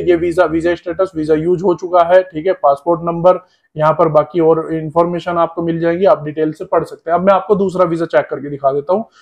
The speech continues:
ये वैलिड है तो यहाँ पर ये ग्रीन कलर का आ जाएगा। अगर आपको कुछ भी समझ में ना आए तो ये ग्रीन कलर का अगर आ रहा है तो आपका वैलिड है, ठीक है। अभी मैं आपको दूसरा वीजा एक, अ, चेक करके यहाँ पर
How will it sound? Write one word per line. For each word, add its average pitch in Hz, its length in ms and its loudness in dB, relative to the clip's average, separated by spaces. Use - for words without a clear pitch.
ये 170 280 6
वैलिड 220 380 6
है 247 200 6
तो 254 140 -2
यहाँ 196 200 4
पर 208 140 0
ये 214 120 2
ग्रीन 180 340 2
कलर 175 240 2
का 160 120 0
आ 156 80 6
जाएगा। 160 240 0
अगर 180 160 4
आपको 185 220 2
कुछ 170 180 -10
भी 190 120 -4
समझ 190 220 -4
में 190 140 -2
ना 185 60 -2
आए 214 120 0
तो 208 140 -4
ये 170 60 2
ग्रीन 170 280 -2
कलर 175 240 -4
का 175 100 -2
अगर 160 180 0
आ 170 80 6
रहा 196 160 4
है 233 80 -6
तो - 120 -10
आपका 160 260 2
वैलिड 147 320 -2
है, 143 60 -8
ठीक 165 180 -6
है। 202 60 0
अभी 170 200 0
मैं 185 140 0
आपको 175 220 0
दूसरा 170 320 -2
वीजा 160 240 0
एक, 165 200 -4
अ, 175 160 0
चेक 160 300 -2
करके 160 220 -6
यहाँ 143 160 -4
पर 143 200 -4